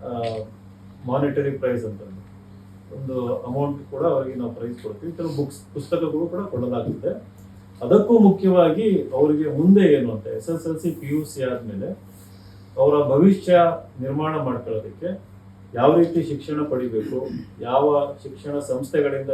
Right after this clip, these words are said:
ಶಿಕ್ಷಣ ಪಡೆದ್ರೆ ಒಳ್ಳೇದು. ಯಾಕಂದ್ರೆ ಇಲ್ಲಿ ಮಕ್ಕಳಿಗೆ ಹಲವಾರು ಎಕ್ಸಾಮ್ಗಳ ಬಗ್ಗೆ ಗೊತ್ತಿಲ್ಲ. ಒಂದು ಕ್ಲಾಟ್ ಎಕ್ಸಾಮ್ ಅಂತ ಇದೆ, ಕಾಮನ್ ಲಾ ಅಡ್ಮಿಷನ್ ಟೆಸ್ಟ್ ಅಂತ. ನಾನು ಇಡೀ ಕರ್ನಾಟಕ ಸುತ್ತಿದ್ದೀನಿ, ಗ್ರಾಮೀಣ ಭಾಗದಲ್ಲಿ ಕ್ಲಾಟ್ ಎಕ್ಸಾಮ್ ಬಗ್ಗೆ ಎಷ್ಟೊಂದು ಜನಕ್ಕೆ ಮಾಹಿತಿ ಇಲ್ಲ.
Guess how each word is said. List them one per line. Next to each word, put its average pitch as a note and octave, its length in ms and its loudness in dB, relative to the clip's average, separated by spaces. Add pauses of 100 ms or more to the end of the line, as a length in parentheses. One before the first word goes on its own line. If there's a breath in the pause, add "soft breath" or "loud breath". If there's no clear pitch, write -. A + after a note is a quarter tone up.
(100)
ಶಿಕ್ಷಣ C3 240 -14
ಪಡೆದ್ರೆ B2 420 -8
ಒಳ್ಳೇದು. G#2+ 580 -6 (520 soft breath)
ಯಾಕಂದ್ರೆ F3 380 4
ಇಲ್ಲಿ F3 180 6
ಮಕ್ಕಳಿಗೆ F3+ 460 4
ಹಲವಾರು E3 420 6
ಎಕ್ಸಾಮ್ಗಳ D3+ 540 -2
ಬಗ್ಗೆ C#3+ 180 -4
ಗೊತ್ತಿಲ್ಲ. A2+ 360 -8
ಒಂದು B2 240 -6
ಕ್ಲಾಟ್ C#3+ 360 4
ಎಕ್ಸಾಮ್ C3+ 340 0
ಅಂತ B2 160 -8
ಇದೆ, G#2+ 320 -8 (680)
ಕಾಮನ್ D3+ 360 2
ಲಾ D3+ 140 6
ಅಡ್ಮಿಷನ್ B2 460 0
ಟೆಸ್ಟ್ A2+ 240 -10
ಅಂತ. G#2 140 -12 (880)
ನಾನು C#3+ 420 0
ಇಡೀ E3 180 4
ಕರ್ನಾಟಕ E3 520 4
ಸುತ್ತಿದ್ದೀನಿ, D3 540 -4
ಗ್ರಾಮೀಣ C#3+ 420 -2
ಭಾಗದಲ್ಲಿ D3 600 -4
ಕ್ಲಾಟ್ D#3+ 420 -2
ಎಕ್ಸಾಮ್ C#3 340 -4
ಬಗ್ಗೆ D3+ 200 -6
ಎಷ್ಟೊಂದು C#3 300 -10
ಜನಕ್ಕೆ - 180 -10
ಮಾಹಿತಿ A2+ 360 -8
ಇಲ್ಲ. F#2 120 -12